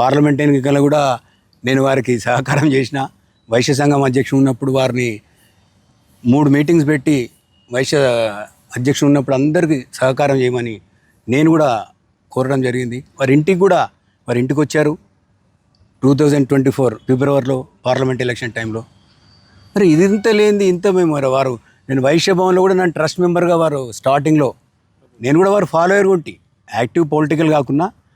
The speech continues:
నేను సోషల్గా, మీ అందరు తెలుసు పత్రికా మిత్రులందరికీ, సోషల్ స్పిరిచువల్ యాక్టివిటీస్కే నేను ఎక్కువ సమయం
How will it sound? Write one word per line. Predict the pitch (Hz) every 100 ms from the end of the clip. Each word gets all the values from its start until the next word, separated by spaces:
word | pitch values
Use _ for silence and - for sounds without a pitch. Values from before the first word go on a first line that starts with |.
| _ _ 131
నేను | 139 -
సోషల్గా, | 160 165 180 175 151
మీ | 143
అందరు | 151 151
తెలుసు | 143 123 156 139
పత్రికా | 123 - 156
మిత్రులందరికీ, | 131 127 131 120 113 135 - _ _ - -
సోషల్ | 180 180 190 160
స్పిరిచువల్ | 165 160 165 156
యాక్టివిటీస్కే | 143 147 135 135 160 139
నేను | 123
ఎక్కువ | 107 127 120
సమయం | 120